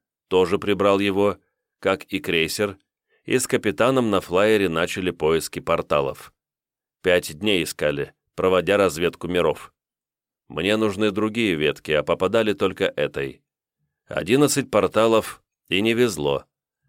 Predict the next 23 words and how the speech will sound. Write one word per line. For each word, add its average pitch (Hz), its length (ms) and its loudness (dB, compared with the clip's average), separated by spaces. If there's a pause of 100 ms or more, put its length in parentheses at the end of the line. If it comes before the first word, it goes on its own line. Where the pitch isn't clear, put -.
(300)
За 76 180 -2
это 107 240 4
время 110 300 4
я 101 160 4
пять 90 280 0
големов 87 420 2
создал. 76 560 -2 (240)
Они 87 220 -2
освоились, 101 720 0 (220)
охраняли 92 640 0
меня. 73 400 -6 (540)
И 104 260 2
вот 113 480 2
двенадцатый 85 760 -2
портал 87 600 -2 (180)
и 92 160 0
ветка 95 340 0
Земли, 80 540 -4 (260)
где 98 380 2
я 110 140 4
сейчас 87 480 -2
и - 20 -6
нахожусь. 80 680 -4